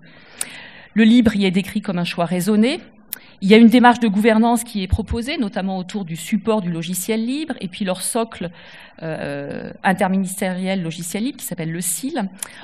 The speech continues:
On y parle de contribution. C'est aussi la première fois, euh, qu'une, euh, une grande, euh, entreprise, hein, qui est l'administration, parle de contribution et, euh, souhaite mesurer, euh, ses efforts dans la contribution.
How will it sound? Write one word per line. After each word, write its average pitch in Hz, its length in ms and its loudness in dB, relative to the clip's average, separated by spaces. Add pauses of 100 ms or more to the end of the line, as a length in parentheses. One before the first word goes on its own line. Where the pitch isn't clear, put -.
On 247 120 8
y 254 80 8
parle 247 160 2
de 208 80 0
contribution. 262 720 -4 (480)
C'est - 220 -8
aussi 202 380 -6
la 202 120 -4
première 214 400 -2
fois, 240 400 -2 (320)
euh, 170 180 -6
qu'une, 175 320 -6
euh, 160 420 -4 (1800)
une 175 160 -4
grande, 196 400 2
euh, 165 640 0 (220)
entreprise, 220 600 -2
hein, 240 80 -4
qui 226 140 -8
est 151 40 -2
l'administration, 180 840 -4
parle 220 320 4
de 175 80 -2
contribution 196 880 -4
et, 170 300 -6
euh, 156 400 -8
souhaite 220 400 -4
mesurer, 220 800 0
euh, 175 60 -6
ses 190 240 -2
efforts 202 240 -4
dans 180 100 -4
la 156 100 0
contribution. 175 720 -8